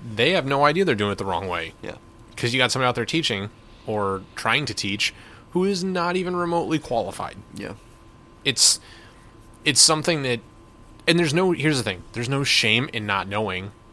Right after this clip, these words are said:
Speaker 1: but, like, and this is why, I think you and I have talked about this before too, like, this is why I'm so measured with what I post,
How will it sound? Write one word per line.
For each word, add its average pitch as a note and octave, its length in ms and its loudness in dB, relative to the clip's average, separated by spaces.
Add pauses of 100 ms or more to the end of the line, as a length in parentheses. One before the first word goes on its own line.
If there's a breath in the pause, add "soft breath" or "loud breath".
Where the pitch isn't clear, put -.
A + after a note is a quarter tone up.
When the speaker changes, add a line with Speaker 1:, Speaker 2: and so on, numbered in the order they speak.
(500)
Speaker 1:
but, C3 160 2
like, A2 200 0 (1400 loud breath)
and C3+ 120 2
this C#3+ 120 6
is C#3+ 100 0
why, A#2+ 420 2 (400 loud breath)
I A#2+ 80 0
think F3 200 0
you C#3 60 -4
and G2+ 80 -4
I G2+ 100 0
have A2+ 100 -2
talked G2 160 0
about F#2+ 100 -4
this F#2 120 -4
before F#2+ 280 -8
too, B2 160 -2
like, G2+ 200 -4
this B2 180 2
is G#3 100 -4
why G#2+ 160 0
I'm A2 320 -2
so - 480 2
measured G2 680 0
with G2 160 -8
what G2+ 160 -2
I G2 200 0
post, - 540 -4